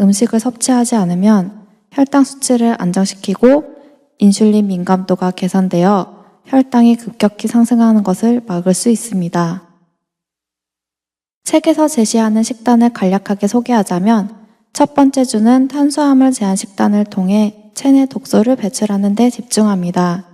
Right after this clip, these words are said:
이 주에는 주일에 단식을 시도합니다. 두 번째 주부터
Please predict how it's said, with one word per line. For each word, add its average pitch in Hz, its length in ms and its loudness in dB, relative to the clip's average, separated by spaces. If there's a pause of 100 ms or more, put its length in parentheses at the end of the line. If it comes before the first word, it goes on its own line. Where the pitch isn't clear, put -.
(720)
이 214 140 2
주에는 220 600 2
주일에 214 520 0
단식을 202 520 -4
시도합니다. 196 840 -2 (1500)
두 220 100 -4
번째 262 360 4
주부터 233 520 0